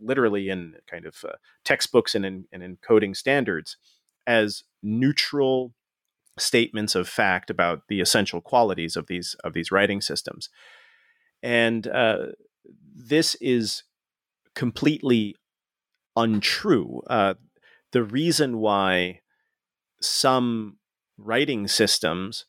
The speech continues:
uh, and therefore the languages with which they are associated, are more, quote unquote, complex than others is, uh, emerges out of not a, not a ten-year history or a fifty-year history,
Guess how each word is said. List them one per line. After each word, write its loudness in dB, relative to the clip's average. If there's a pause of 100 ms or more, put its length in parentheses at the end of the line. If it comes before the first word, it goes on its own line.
(420)
uh, 0
and -2
therefore 0
the -2
languages 0
with -4
which -2
they 0
are 2
associated, 0
are 2
more, 0 (160)
quote 2
unquote, -2
complex 0
than -2
others -2 (680)
is, 0 (120)
uh, 0 (180)
emerges 0
out 2
of -4 (120)
not 0
a, 0
not 0
a 2
ten-year 2
history 0
or 0
a 0
fifty-year 0
history, -6